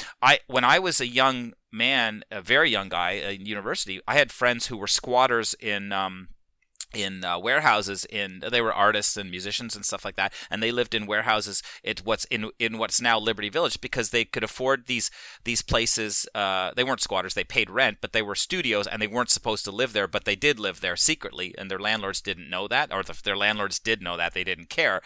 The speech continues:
But they're, but because of fire regulations and other things, they weren't allowed to supposedly sleep there, but they did. And now those are, those, I mean, Liberty Village is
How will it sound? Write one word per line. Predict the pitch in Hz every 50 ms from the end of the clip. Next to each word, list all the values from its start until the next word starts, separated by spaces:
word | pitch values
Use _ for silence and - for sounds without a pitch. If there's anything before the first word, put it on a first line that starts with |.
| - - - -
But | - 120 -
they're, | 127 113 - - -
but | - 123 -
because | - - - 120 - 135
of | 135
fire | - - - 147 135 131 131 127 127
regulations | 123 120 117 117 113 123 117 117 113 113 110 - 117 110 104 110
and | 107 101
other | 113 143 180 160
things, | - - 101 92 87 95 98 - - - - - -
they | 113 117
weren't | 117 117 117 110 -
allowed | - 107 107 107 101 101 101 98 -
to | 107 95
supposedly | - - - - - 113 104 107 107 101 98 90 87 87
sleep | - - - 104 104 107 - -
there, | - 67 64 62 60 - - - - -
but | - -
they | - 160 160
did. | - 254 247 131 - - - - - - - _ -
And | 143 139 135 127 123 123 123 123 - - -
now | 113 135 160 202 220
those | 190 175 147 139 -
are, | 123 113 104 - _ _ _
those, | - 127 131 123 - -
I |
mean, | 110 110 104 92 _ _ -
Liberty | - 123 139 165 156 123 104
Village | 87 123 131 113 110 104 - - 110
is | 107 101 92 - - -